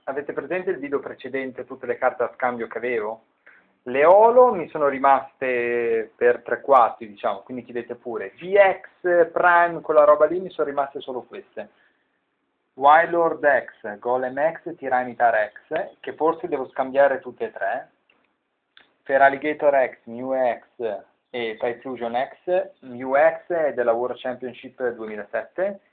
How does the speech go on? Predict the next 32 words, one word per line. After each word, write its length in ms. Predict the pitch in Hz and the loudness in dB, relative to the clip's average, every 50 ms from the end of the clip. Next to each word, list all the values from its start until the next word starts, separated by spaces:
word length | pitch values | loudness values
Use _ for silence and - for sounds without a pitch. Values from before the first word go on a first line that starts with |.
| _ _ _ | _ _ _
Scizor 480 | - - - 151 139 123 131 147 147 160 | -16 -12 -10 -10 -8 0 2 4 6 6
X, 220 | 170 185 180 - _ | 6 4 2 -4 _
Donphan 440 | _ - 143 143 143 - 147 139 143 | _ 2 2 2 2 2 0 -2 0
Prime 360 | - - 165 175 185 185 165 | 2 2 2 2 2 0 0
e 100 | 143 135 | 2 2
Rotom 340 | 131 135 139 - 139 131 123 120 | 2 2 0 -2 -6 -6 -2 0
Lavaggio. 560 | 117 110 98 90 87 - _ - 107 - _ _ _ _ _ _ _ _ _ _ _ _ _ _ | 0 0 0 -2 -6 -8 _ -16 -18 -18 _ _ _ _ _ _ _ _ _ _ _ _ _ _
So 160 | - 160 175 | 0 0 0
che 80 | 175 190 | 2 0
è 40 | 185 | 0
veramente 420 | 160 143 135 131 131 127 117 110 | 0 2 0 0 -2 -6 -12 -12
una 100 | 117 113 | -12 -12
miseria 640 | 113 113 117 113 123 110 101 101 113 127 - - - | -12 -12 -8 -6 -4 -4 -4 -4 -6 -6 -8 -8 -10
rispetto 440 | 123 113 104 _ - 117 110 - 120 | -14 -16 -12 _ -6 -6 -6 -6 -10
a 20 | |
tutto 280 | 120 - 120 - 123 110 | -12 -14 -10 -8 -6 -6
quello 200 | 117 117 110 107 | -4 -6 -6 -8
che 80 | - | -8
avevo 280 | 117 110 107 110 110 104 | -8 -6 -6 -6 -6 -8
prima, 360 | - - 139 139 143 160 170 | -8 -10 -10 -6 -4 -4 -2
ma 200 | 165 135 123 120 | 0 0 2 2
ho 140 | 120 117 - | 0 0 -2
fatto 560 | - - 131 123 - _ - 127 120 120 - _ _ _ _ _ | -2 -4 -4 -4 -6 _ -4 -4 -4 -4 -6 _ _ _ _ _
tantissimi 720 | - 143 135 131 120 - - 156 - _ - 143 131 120 - _ | 0 0 0 -2 -6 -14 -18 -20 -18 _ -16 -14 -14 -14 -12 _
scambi, 420 | - 147 135 139 147 147 147 143 | -2 0 0 0 -2 -6 -12 -14
quindi 220 | - 131 127 131 | -14 -14 -14 -12
me 100 | 135 127 | -12 -12
ne 120 | 120 117 110 | -12 -12 -12
sono 180 | - 123 113 | -10 -8 -8
rimaste 320 | 113 110 110 110 107 - 113 | -8 -8 -8 -10 -10 -10 -8
veramente 400 | 110 107 104 104 98 98 - - | -6 -6 -8 -8 -12 -18 -20 -20
poche. 420 | _ - 90 90 - - 113 110 | _ -16 -16 -16 -18 -20 -20 -20